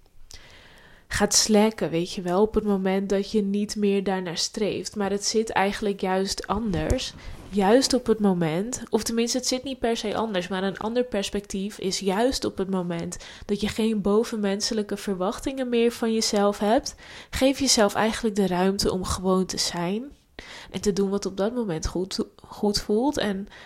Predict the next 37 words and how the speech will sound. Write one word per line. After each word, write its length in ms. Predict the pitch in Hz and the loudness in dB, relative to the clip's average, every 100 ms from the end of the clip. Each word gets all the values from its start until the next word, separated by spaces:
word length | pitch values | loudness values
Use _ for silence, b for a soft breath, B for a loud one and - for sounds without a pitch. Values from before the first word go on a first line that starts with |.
| B B | B B
vanuit 360 | - 220 196 202 | -4 2 2 2
een 100 | 214 | 0
spiritueel 680 | - 220 202 202 202 196 - | 0 0 0 0 4 4 4
oogpunt, 640 | 190 233 - 175 170 196 | 2 2 -2 -4 -4 -2
juist 420 | 196 185 226 240 240 | 0 4 4 2 0
op 100 | - | -2
het 120 | 196 | -2
moment 360 | 196 196 190 | 0 0 -2
dat 220 | 185 180 175 | -2 -2 2
dingen 300 | 202 202 190 | 2 2 -2
die 120 | 190 | 0
je 120 | 190 | 0
doet 300 | 190 190 - | 0 -4 -4
ontzettend 560 | 190 185 202 202 208 - | -2 0 0 0 -2 0
goed 260 | 240 240 | 0 -2
voelen, 400 | - 180 180 190 - | -2 -4 -2 -4 -2
aligned 560 | 185 190 196 233 240 | -2 0 -2 -2 -6
voelen, 400 | - 185 180 180 B B B B | -6 -4 -2 -4 B B B B
eh, 260 | - 190 180 - | -2 0 0 -4
echt 280 | - 220 - | -4 -2 -2
voelen 300 | - 220 214 | -2 -2 -2
alsof 520 | 202 196 208 196 - - B B B B - | -2 0 0 0 -4 -16 B B B B 2
dit 160 | 233 247 | 2 4
het 120 | 240 | 2
gewoon 240 | 226 202 | 4 2
moet 160 | 190 190 | 2 2
zijn 460 | - 220 180 185 | 2 2 2 0
en 100 | 190 | -2
dat 200 | 190 185 | -2 0
je 80 | 208 | 0
daar 200 | 185 185 | 2 0
gewoon 240 | - 196 - | -2 -6 -4
echt 280 | 220 214 - | -4 -4 -2
helemaal 420 | 233 247 277 233 | 4 4 4 0
achter 320 | - - 247 | 0 -4 -6
kan 180 | - 196 | -4 -2
staan, 420 | - 175 180 226 | -2 -2 -4 -4